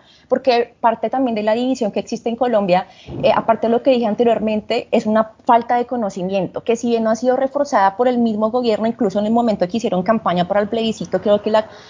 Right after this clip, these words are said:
la, hay una crítica que le hago ahí a eso, y es que las campañas, por ejemplo, se basaron más en hacer conciertos en plazas públicas que de verdad unas campañas pedagógicas que se necesitaban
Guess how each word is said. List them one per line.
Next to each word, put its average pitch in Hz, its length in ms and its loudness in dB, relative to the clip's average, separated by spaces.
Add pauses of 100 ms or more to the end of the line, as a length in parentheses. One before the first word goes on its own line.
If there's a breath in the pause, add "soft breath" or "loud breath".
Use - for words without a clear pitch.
(180 loud breath)
la, - 260 2
hay 202 120 4
una 208 160 2
crítica 247 380 0
que 247 120 -4
le 226 80 4
hago 202 160 4
ahí 202 160 2
a 214 140 2
eso, 214 180 -4
y 226 80 -2
es 226 80 -4
que 226 140 -8
las 226 100 2
campañas, 202 420 -4
por 220 160 -4
ejemplo, 196 280 -2
se 220 100 -2
basaron 196 380 0
más 208 180 -4
en 220 80 -2
hacer 226 220 -2
conciertos 208 500 -2
en 233 80 -2
plazas 185 360 -2
públicas 208 440 -2
que 220 160 -2
de 208 60 4
verdad 190 200 2
unas 180 180 -2
campañas 190 460 -2
pedagógicas 220 760 2
que 208 120 -4
se 202 120 -4
necesitaban 190 680 -2